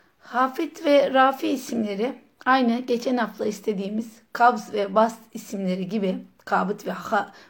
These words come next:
Basit isimleri gibi, e, Kur'an-ı Kerim'de, e, isim olarak geçmeyen, e, Hafad'ın hatta sadece bir hadiste geçtiği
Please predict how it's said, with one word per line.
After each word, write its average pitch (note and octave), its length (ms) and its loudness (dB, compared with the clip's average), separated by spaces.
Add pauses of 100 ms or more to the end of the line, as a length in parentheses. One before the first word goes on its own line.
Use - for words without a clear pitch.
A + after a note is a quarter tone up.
(160)
Basit F#3+ 380 2
isimleri F#3+ 500 -4
gibi, G3+ 260 -6 (640)
e, G#3+ 360 4 (1160)
Kur'an-ı C4 340 6
Kerim'de, G#3+ 560 -2 (560)
e, - 100 -14
isim C#4+ 300 2
olarak A#3+ 680 6 (580)
geçmeyen, B3 800 0 (380)
e, A3 640 4 (120)
Hafad'ın D#4 760 4
hatta C4+ 560 4
sadece C4 680 4
bir C4 120 0
hadiste A#3 560 -2
geçtiği A3 880 0